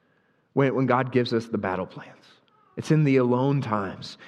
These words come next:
in the secret, when we see victory, when we see breakthrough. So let's practice the presence of God privately. All right, back to Joshua for a moment. Right, Joshua, he receives the plans, he, he receives the, the promises of the victory,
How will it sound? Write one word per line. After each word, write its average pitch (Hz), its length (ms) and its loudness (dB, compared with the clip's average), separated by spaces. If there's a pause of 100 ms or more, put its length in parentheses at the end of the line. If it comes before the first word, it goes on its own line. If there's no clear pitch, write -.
in 147 120 2
the 123 60 2
secret, 123 580 0
when 120 160 2
we 131 180 2
see 127 220 -4
victory, 120 460 0
when 107 180 0
we 127 100 0
see 127 180 -4
breakthrough. 110 600 -8 (1600)
So - 120 -2
let's 143 140 0
practice 143 420 -6
the - 80 -6
presence 113 400 -2
of 107 120 -2
God 92 340 -4 (180)
privately. - 440 -16 (920)
All 113 80 4
right, 110 120 2
back 156 200 0
to 131 80 -2
Joshua 117 480 0
for 98 160 -2
a 95 40 0
moment. 85 320 -4 (480)
Right, 147 200 4
Joshua, 175 580 4 (280)
he 175 100 4
receives 170 580 4
the 165 80 0
plans, 139 500 2
he, 165 200 4
he 165 200 4
receives 165 600 2
the, 170 220 4 (220)
the 156 80 6
promises 190 640 4
of 165 140 4
the 156 100 4
victory, 156 640 2